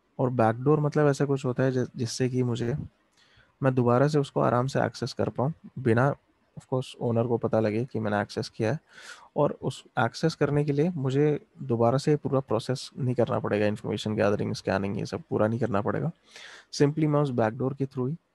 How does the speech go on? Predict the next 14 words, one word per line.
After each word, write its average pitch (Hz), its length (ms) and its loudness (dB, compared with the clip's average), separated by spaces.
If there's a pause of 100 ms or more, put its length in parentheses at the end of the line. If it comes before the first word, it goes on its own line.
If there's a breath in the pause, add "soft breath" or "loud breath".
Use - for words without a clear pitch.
(240)
दोबारा 113 280 0
से 143 260 -6
सिम-, 127 240 -4 (340)
उसको 143 220 -6
access 120 320 -6
कर - 160 -8
लूँगा - 240 -10
system - 380 -14
को, - 140 -14 (1200 soft breath)
इसको 143 240 -4
कहते 127 180 -2
हैं 160 80 0
maintaining 113 440 -2
access। - 520 -10